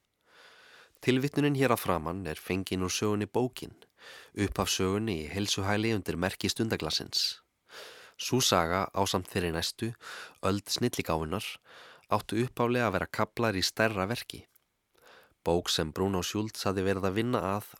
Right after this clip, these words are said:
allt frá því skömmu fyrir útgáfu Krókódílastrætisins og átti að vera hans fyrsta skáldsaga. Titillinn sem Bruno gaf þessari fyrirhuguðu skáldsögu, Messias, var ákveðin fyrirboði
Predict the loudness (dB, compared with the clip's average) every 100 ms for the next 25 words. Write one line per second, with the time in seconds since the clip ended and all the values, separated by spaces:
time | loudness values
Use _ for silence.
0 | -4 -4 -4 -4 -2 -2 0 0 -2 -2
1 | -4 -4 -4 -4 -2 -2 0 0 0 0
2 | -2 -4 -4 -4 -4 -4 -6 -8 -8 -14
3 | -20 -18 -18 -8 2 2 2 0 0 0
4 | -2 -4 -2 -4 -2 -2 2 0 0 -6
5 | -10 _ _ _ _ _ _ _ -18 -16
6 | -18 -18 0 2 4 4 2 2 0 -2
7 | 0 0 2 2 2 0 2 0 0 0
8 | 0 0 0 0 0 0 0 0 0 -4
9 | -4 -6 -16 -20 -12 -2 2 2 0 -4
10 | -4 -4 -8 -20 -20 -20 -20 -4 -2 0
11 | -2 0 -2 -2 0 0 0 -2 -6 -6